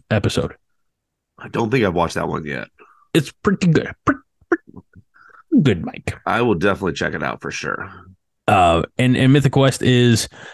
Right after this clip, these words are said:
Speaker 1: uh, it stars, uh, uh, Rob McElhenney and, uh, um, Danny Pudi. Am I, am I
Speaker 2: Yep.
Speaker 1: pronouncing that right?
Speaker 2: Yep, you're correct.
Speaker 1: Uh,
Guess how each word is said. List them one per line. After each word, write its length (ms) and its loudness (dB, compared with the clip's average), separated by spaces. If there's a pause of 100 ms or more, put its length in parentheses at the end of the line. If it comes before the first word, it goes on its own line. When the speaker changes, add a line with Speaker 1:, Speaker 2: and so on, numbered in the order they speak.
(180)
Speaker 1:
uh, 420 2
it 120 0
stars, 600 2
uh, 320 2
uh, 40 2
Rob 340 2
McElhenney 580 0 (480)
and, 380 0
uh, 220 2 (240)
um, 420 0 (480)
Danny 260 2
Pudi. 440 4 (180)
Am 100 -2
I, 100 0 (100)
am 140 0
I 20 4
Speaker 2:
Yep. 180 0
Speaker 1:
pronouncing 500 0
that 80 6
right? 200 2 (260)
Speaker 2:
Yep, 180 -4
you're 160 -2
correct. 260 0
Speaker 1:
Uh, 120 -4